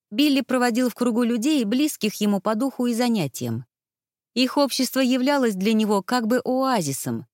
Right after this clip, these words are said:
прохладным и тенистым, где можно было отдохнуть душой и вкусно поесть, хоть это и не были раззолоченные палаты. Дружеские беседы больше отвечали его вкусам, чем великосветская болтовня —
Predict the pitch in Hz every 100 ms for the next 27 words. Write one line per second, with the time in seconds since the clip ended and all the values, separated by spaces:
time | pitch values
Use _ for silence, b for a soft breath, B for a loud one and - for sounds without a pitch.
0 | _ _ - 233 240 330 330 277 285 285
1 | 277 285 254 175 - 160 175 208 226 226
2 | 208 208 214 208 196 208 214 220 190 202
3 | 214 285 302 - _ 220 240 - 311 -
4 | 302 247 220 214 214 - - _ - 185
5 | 233 - 277 311 247 247 277 277 247 214
6 | 233 190 - 170 160 160 175 165 117 95
7 | - _ _ _ _ _ _ _ _ _
8 | _ _ _ _ 208 277 277 285 - 269
9 | 240 269 320 269 240 247 302 - 175 175
10 | 196 - 185 180 185 208 - - 320 -
11 | 202 - 240 233 226 233 247 240 247 -
12 | 226 214 220 214 233 247 269 277